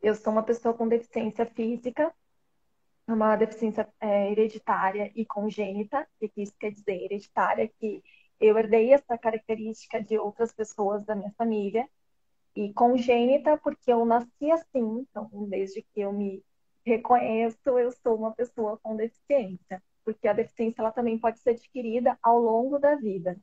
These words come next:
né? Mas não é o meu caso. Durante a minha infância, eu passei por várias intervenções e por vários processos, é, cirúrgicos, né? Processos de reabilitação depois, porque eram cirurgias extremamente invasivas.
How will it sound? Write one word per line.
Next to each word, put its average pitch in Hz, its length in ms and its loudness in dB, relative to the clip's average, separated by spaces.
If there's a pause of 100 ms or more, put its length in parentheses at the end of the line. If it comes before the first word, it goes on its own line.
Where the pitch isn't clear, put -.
né? 196 260 -6
Mas 208 220 -6
não 220 220 0
é 220 80 2
o 214 40 -2
meu 226 200 0
caso. 175 480 -12 (1300)
Durante 240 440 6
a 285 40 4
minha 285 240 0
infância, 254 800 0
eu 208 200 0
passei 220 320 0
por 226 200 -6
várias 214 360 0
intervenções 226 760 -6
e 233 60 -14
por - 200 -16
vários 196 320 -2
processos, 214 640 -4 (440)
é, 202 200 4
cirúrgicos, 214 960 -4 (140)
né? 190 180 -8
Processos 208 520 -6
de 214 100 -6
reabilitação 190 800 -8
depois, 208 380 -6
porque - 220 -20
eram 196 140 -18
cirurgias 202 480 -12
extremamente 233 680 -2
invasivas. 214 680 -2